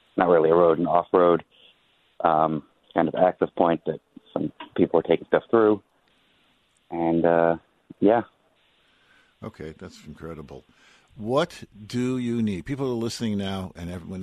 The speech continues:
Speaker 2: these things happen, people just, they just wanna help. What does Chabad of Maui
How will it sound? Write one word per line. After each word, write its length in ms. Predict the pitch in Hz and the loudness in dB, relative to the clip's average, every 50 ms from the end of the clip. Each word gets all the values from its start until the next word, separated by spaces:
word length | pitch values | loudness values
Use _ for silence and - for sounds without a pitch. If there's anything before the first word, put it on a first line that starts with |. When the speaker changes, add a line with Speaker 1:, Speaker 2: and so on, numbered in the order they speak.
| 101 104 | -10 -10
Speaker 2:
these 120 | 107 113 - | -10 -10 -10
things 160 | - 107 - | -10 -10 -8
happen, 380 | 104 95 92 - 90 82 82 78 | -8 -10 -10 -10 -10 -12 -12 -12
people 200 | - 110 101 104 | -12 -12 -12 -12
just, 160 | 95 87 - 90 76 - - | -14 -14 -16 -18 -18 -18 -18
they 100 | 71 67 | -20 -18
just 240 | 73 85 - - | -18 -18 -18 -18
wanna 380 | - 80 87 92 101 107 113 110 | -16 -14 -12 -10 -8 -6 -6 -8
help. 380 | 92 87 92 85 87 - - - _ _ _ - _ _ _ _ _ _ | -8 -8 -10 -10 -12 -12 -14 -20 _ _ _ -20 _ _ _ _ _ _
What 480 | 85 85 92 110 127 147 143 - - - _ _ - 90 | -10 -6 -2 -2 -2 -2 -2 -6 -14 -20 _ _ -18 -12
does 580 | 87 95 95 90 87 82 80 80 82 - - - - - | -10 -8 -8 -6 -8 -8 -10 -12 -14 -16 -18 -20 -18 -16
Chabad 440 | 87 76 73 80 82 82 80 80 | -14 -12 -10 -10 -8 -8 -10 -10
of 160 | 78 73 - - | -12 -16 -16 -14
Maui 480 | 78 78 80 73 71 67 64 64 64 | -14 -12 -12 -12 -12 -14 -16 -18 -20